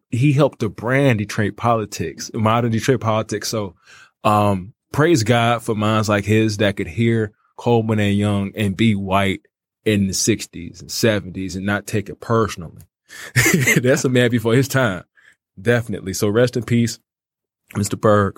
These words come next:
Um, and, and thank God for all of his, all his influence.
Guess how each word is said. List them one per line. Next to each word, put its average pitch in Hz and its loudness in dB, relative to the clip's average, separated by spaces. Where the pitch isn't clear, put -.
Um, 90 -8
and, 98 0
and 98 -2
thank 104 0
God 101 2
for - -6
all 98 0
of 95 -2
his, 92 -4
all 92 -8
his 92 -8
influence. 87 -14